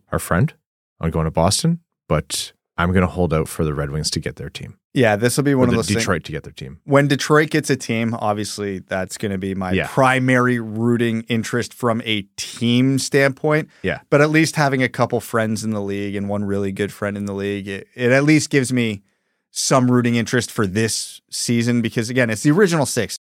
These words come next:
Speaker 2: I'm gonna watch it. I'm gonna get invested in it. You know, it's way more fun when you have a horse in the race. So, uh, hey, at least,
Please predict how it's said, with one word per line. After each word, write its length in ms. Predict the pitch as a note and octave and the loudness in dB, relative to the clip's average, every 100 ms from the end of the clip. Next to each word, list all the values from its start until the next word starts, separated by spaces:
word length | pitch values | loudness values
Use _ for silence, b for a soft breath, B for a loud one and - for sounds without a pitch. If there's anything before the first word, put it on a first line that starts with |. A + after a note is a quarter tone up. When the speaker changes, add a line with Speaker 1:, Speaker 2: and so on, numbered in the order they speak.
| _ - | _ -2
Speaker 2:
I'm 160 | A#2 | 0
gonna 200 | B2 F3+ | 4 4
watch 360 | A#2 C3+ E3+ - | 4 2 2 -2
it. 160 | G2+ - _ _ _ _ _ - | -6 -8 _ _ _ _ _ -4
I'm 160 | A#2 G#2+ | -2 2
gonna 200 | D3+ E3 | 2 4
get 240 | C3+ - | 0 0
invested 540 | A2+ G#2+ D3 - G2+ | -2 2 2 0 -6
in 120 | F#2 G2+ | -4 -4
it. 180 | B2+ _ _ _ _ _ | -4 _ _ _ _ _
You 120 | A#2+ G#2+ | -6 -4
know, 120 | G#2 | -2
it's 160 | G#2+ | 0
way 140 | C#3 D#3+ | 4 4
more 180 | D3+ C3 | 4 2
fun 320 | - C3+ B2 | 4 2 2
when 100 | A2+ | -2
you 120 | G#2+ | -2
have 320 | G2+ A2+ G2+ | 0 0 0
a 60 | G2+ | -6
horse 360 | - B2 A#2 | -2 -2 -2
in 120 | A2+ G2+ | -2 -4
the 100 | F2+ | -4
race. 380 | G#2 G2 G2 | -4 -4 -6
So, 500 | - - - G2 F#2+ - b b b _ - | -8 -6 -2 0 -2 -8 b b b _ -10
uh, 60 | |
hey, 720 | - - A#2 D3 C#3 C3 A2+ | -6 -4 2 4 4 4 2
at 160 | G#2 B2+ | 0 -2
least, 260 | C3 - | -2 -4